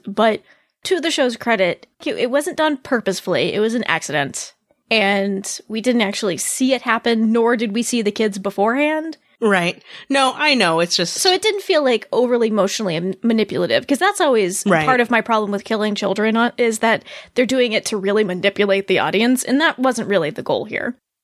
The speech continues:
Speaker 2: It's true.
Speaker 1: But, uh, I agree with you, though. Not okay.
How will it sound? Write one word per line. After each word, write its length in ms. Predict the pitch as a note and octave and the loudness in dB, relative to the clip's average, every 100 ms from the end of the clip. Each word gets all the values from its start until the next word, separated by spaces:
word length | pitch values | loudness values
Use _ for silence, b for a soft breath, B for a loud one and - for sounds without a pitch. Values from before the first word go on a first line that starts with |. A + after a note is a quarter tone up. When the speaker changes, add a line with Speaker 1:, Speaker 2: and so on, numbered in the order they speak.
| _ _ - | _ _ -4
Speaker 2:
It's 180 | G#3+ - | -2 0
true. 220 | D3+ C#3+ - _ _ | -4 -6 -12 _ _
Speaker 1:
But, 140 | B3+ | -2
uh, 100 | G#3+ B3+ | 0 -2
I 100 | C#4 | 0
agree 240 | D#4+ C4+ C4 | 2 0 0
with 160 | G#3 | -2
you, 80 | G#3 | -4
though. 180 | - F#3 | -6 -6
Not 220 | G#3 G3 | 0 0
okay. 360 | D4+ C4 - | 0 -2 -8